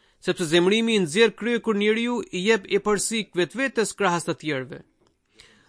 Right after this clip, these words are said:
Nuk dua që antarët e xhamatit tim të konsiderojnë njëri tjetrin të poshtër ose të, ose të ndëruar, të sillen me arrogancë dhe për, për buzin të tjerët, pra të bëjnë diferenca,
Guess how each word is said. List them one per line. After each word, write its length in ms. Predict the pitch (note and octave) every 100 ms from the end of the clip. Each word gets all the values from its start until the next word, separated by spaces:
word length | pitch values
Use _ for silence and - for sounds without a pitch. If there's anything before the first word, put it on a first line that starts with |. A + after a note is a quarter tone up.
| -
Nuk 280 | E3 G#3+ G3
dua 280 | C4 C4+ F3+ - _ _ -
që 80 | F#3
antarët 480 | F3+ E3+ G3+ G3+ G3
e 40 |
xhamatit 480 | F3+ G#3 G3 F#3+ F#3
tim 240 | G#3 G#3 G3+
të 100 | G3
konsiderojnë 500 | G3 F#3 F3 G#3 G#3
njëri 180 | G3 F#3+ F#3
tjetrin 360 | G#3+ G#3 G#3+
të 120 | G3 F#3 -
poshtër 560 | A3+ A#3 - A3 F#3
ose 240 | F3 F#3+ G#3
të, 180 | G3 F3+ D#3+
ose 320 | - F#3 G#3 F#3+
të 160 | F#3
ndëruar, 460 | F3 G3 C4 G3 C3+ - _ _ _ _ _ _ _ _ _ _ _ -
të 80 | F3
sillen 360 | A3 A3+ A3
me 180 | G#3 G#3+ G#3
arrogancë 760 | - F3+ F3+ E3 G3+ G#3+ G3+ F#3+
dhe 100 | F#3+
për, 200 | - G3 D#3+ _ -
për 120 | F3+ E3+
buzin 240 | F#3+ G#3
të 120 | G#3 A#3
tjerët, 400 | C4+ F3 C3+ - _
pra 240 | F3+ F3+ E3
të 180 | - E3
bëjnë 240 | E3 F#3
diferenca, 680 | D#3 D#3+ F#3+ G3 F3+ E3 C#3